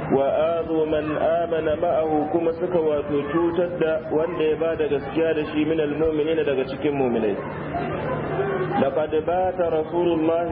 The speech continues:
sallallahu alaihi wa sallam, manzon Allah, tsira da amincin Allah su tabbata gare shi, ya kwana tilkal lailatul azima, a wannan dare wanda yake da girman gaske,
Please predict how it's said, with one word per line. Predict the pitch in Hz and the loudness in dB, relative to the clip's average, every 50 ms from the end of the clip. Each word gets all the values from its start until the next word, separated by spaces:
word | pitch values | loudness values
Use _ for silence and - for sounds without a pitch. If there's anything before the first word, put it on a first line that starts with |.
| 156 | -4
sallallahu | - - 175 180 180 175 165 160 156 160 165 170 165 165 160 | -2 -2 0 0 0 0 0 2 2 2 2 2 0 0 0
alaihi | 151 151 151 160 160 165 160 156 | 0 0 0 0 0 0 2 2
wa | 151 143 135 | 2 2 2
sallam, | 139 160 165 165 165 151 131 - - - - - - - - - - - - - - - - - - - - - - - - - - - - - - - | 0 0 0 0 0 -2 -2 -2 -4 -8 -10 -10 -10 -8 -8 -6 -6 -6 -6 -6 -6 -6 -6 -6 -6 -6 -6 -4 -4 -6 -6 -6 -6 -6 -8 -8 -6 -2
manzon | - - 127 135 143 151 165 175 - | 0 2 2 2 2 0 0 0 0
Allah, | 196 190 180 180 175 165 160 | 0 0 2 2 2 0 0
tsira | 160 165 175 175 175 175 | 0 0 0 2 2 2
da | 170 165 165 | 2 0 0
amincin | 165 165 170 170 170 175 160 | 0 -2 -2 -2 0 0 0
Allah | 131 - 170 170 170 165 160 | 0 0 0 0 0 -2 -2
su | - | -2
tabbata | 165 156 147 - 170 165 165 175 160 156 156 | -2 -2 0 0 -2 0 0 0 0 0 0
gare | 147 151 147 160 165 165 | 0 0 0 0 0 0
shi, | 160 151 156 | 0 0 2
ya | 156 151 151 147 | 2 2 0 0
kwana | - 165 160 160 160 160 160 160 - - - - - - - 107 - - - - - - - - - - - - - - - - 185 175 | 0 0 0 0 0 0 -2 -2 -4 -6 -8 -10 -10 -10 -8 -8 -6 -6 -6 -6 -6 -6 -6 -6 0 2 2 2 4 2 0 0 -2 -4
tilkal | - 170 175 196 190 - 185 170 | -2 0 0 0 2 0 0 0
lailatul | 165 160 170 175 180 175 170 165 175 170 156 | 2 2 0 2 2 2 0 0 0 0 2
azima, | 131 135 147 143 143 170 175 175 170 156 123 110 - 104 101 - - - - - - - - 107 - - - - - - - - | 2 2 2 2 0 0 0 0 0 0 0 -2 -4 -8 -8 -8 -8 -8 -6 -6 -6 -6 -6 -6 -6 -6 -8 -6 -6 -6 -4 0
a | - 135 | 0 0
wannan | 139 147 160 170 185 180 175 170 160 156 | 2 0 0 -2 -2 0 0 -2 0 0
dare | 165 160 160 165 165 160 | 0 0 0 0 0 2
wanda | 160 170 170 170 160 160 | 2 0 0 0 0 0
yake | 156 160 156 160 147 | 0 0 0 0 0
da | 139 139 | 0 0
girman | 135 143 165 165 165 165 156 156 | 0 0 0 0 0 0 0 0
gaske, | 147 139 - - - 180 - | 0 0 -2 -2 -2 -2 0